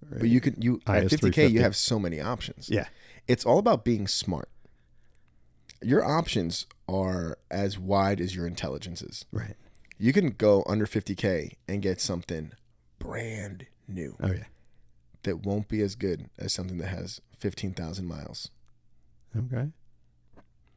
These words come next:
Speaker 1: So let me
Speaker 2: Smart
Speaker 1: ask you this.
Speaker 2: investments, my friend.
Speaker 1: You got a hundred K now. What
Speaker 2: Mm.
Speaker 1: car would you buy?
Speaker 2: <sighs> I'm gonna say it, and people aren't gonna be happy with it.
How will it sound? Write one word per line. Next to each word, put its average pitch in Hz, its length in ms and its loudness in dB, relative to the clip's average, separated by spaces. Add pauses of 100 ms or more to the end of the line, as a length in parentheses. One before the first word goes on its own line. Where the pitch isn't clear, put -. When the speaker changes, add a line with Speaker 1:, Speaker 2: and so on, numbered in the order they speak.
(880)
Speaker 1:
So - 180 0
let 98 80 4
me 104 60 6
Speaker 2:
Smart 104 100 8
Speaker 1:
ask 104 60 8
you 107 40 2
this. 120 80 6
Speaker 2:
investments, 110 340 4
my 98 100 0
friend. 95 320 -4
Speaker 1:
You 117 120 6
got 104 140 6
a 104 80 6
hundred 127 480 6
K 117 500 2 (140)
now. 98 380 -4 (400)
What 98 280 2
Speaker 2:
Mm. 92 40 -4
Speaker 1:
car 92 220 6
would 90 140 2
you 92 60 -2
buy? 90 220 -4 (400)
Speaker 2:
<sighs> - 400 -20
I'm - 640 -16
gonna 62 160 -12
say - 160 -10
it, - 100 -12
and - 80 -14
people - 240 -12
aren't - 120 -14
gonna - 120 -10
be - 100 -10
happy - 300 -10
with - 140 -12
it. - 100 -12